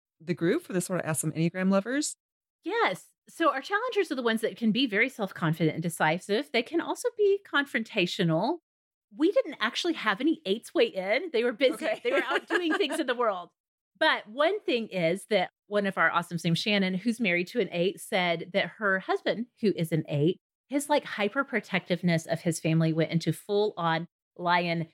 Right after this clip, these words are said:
Speaker 2: mode. He was pacing while he was watching the news. He was constantly thinking about how to protect his people and honestly, the rest of the world too. She said, "I felt like he was subconsciously daring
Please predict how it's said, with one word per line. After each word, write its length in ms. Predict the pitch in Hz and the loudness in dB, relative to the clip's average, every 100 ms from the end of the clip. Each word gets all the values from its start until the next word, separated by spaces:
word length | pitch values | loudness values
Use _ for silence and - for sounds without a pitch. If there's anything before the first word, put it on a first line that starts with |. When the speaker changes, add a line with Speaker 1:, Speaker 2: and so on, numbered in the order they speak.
| _ _ | _ _
Speaker 2:
mode. 480 | 175 180 175 147 143 | -2 2 2 2 -2
He 140 | - | -2
was 180 | 147 139 | 0 0
pacing 520 | - - 294 277 302 | -2 -2 0 2 0
while 140 | 247 175 | 2 0
he 80 | 165 | 0
was 140 | 165 | 0
watching 300 | 175 - 175 | -2 0 0
the 80 | 165 | 2
news. 340 | 196 202 202 | 2 2 0
He 80 | - | -2
was 120 | 160 | -4
constantly 600 | - - 220 190 - 180 | -4 -2 0 -2 -6 -2
thinking 320 | 165 170 165 160 | 0 0 -2 -2
about 200 | 156 - | -2 -2
how 120 | 160 | -4
to 60 | |
protect 380 | 147 151 - 156 | -4 -4 -2 -2
his 120 | 139 - | -4 -10
people 640 | - 269 - 254 226 226 _ _ _ - | -4 -4 -2 -2 -2 -4 _ _ _ -6
and 160 | 247 233 | -2 0
honestly, 460 | 196 214 - 202 | 0 0 0 0
the 100 | 185 | 2
rest 220 | 151 151 175 | 0 0 0
of 60 | |
the 60 | 160 | 0
world 260 | 147 143 139 | 2 0 -2
too. 460 | - 220 202 196 202 _ _ _ | -6 0 2 2 -2 _ _ _
She 140 | - 220 | -4 -2
said, 260 | - 190 - | 0 0 0
"I 100 | 185 | -2
felt 220 | - 262 | -2 -2
like 120 | 247 | -2
he 120 | - | 0
was 120 | 208 180 | 0 0
subconsciously 840 | 208 - - 233 226 - 208 165 - | -4 -2 0 0 0 2 2 2 0
daring 540 | 285 254 233 190 147 | 0 2 2 0 -8